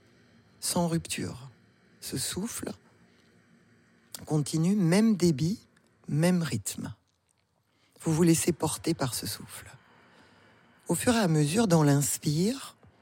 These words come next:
vous allez sentir qu'après l'expansion, le gonflement de l'abdomen, vous laissez simplement la partie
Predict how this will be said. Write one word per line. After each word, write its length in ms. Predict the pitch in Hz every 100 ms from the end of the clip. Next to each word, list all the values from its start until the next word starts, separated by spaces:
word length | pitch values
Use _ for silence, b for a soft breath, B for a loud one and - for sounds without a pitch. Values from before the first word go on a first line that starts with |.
| b b b b b b b _ -
vous 140 | 156
allez 180 | 160 156
sentir 640 | - 151 143 - 208 247
qu'après 500 | - 151 - - 185 B B B B B B B -
l'expansion, 1080 | 175 180 - 185 175 170 - 190 165 135
le 100 | 127
gonflement 540 | 127 170 175 180 165 175
de 100 | 156
l'abdomen, 760 | 127 131 135 139 170 233 247 - B B B B
vous 220 | 139 156
laissez 480 | 175 208 220 - 247
simplement 920 | - - 226 226 190 175 175 190 240
la 140 | 240 214
partie 520 | 160 - - 208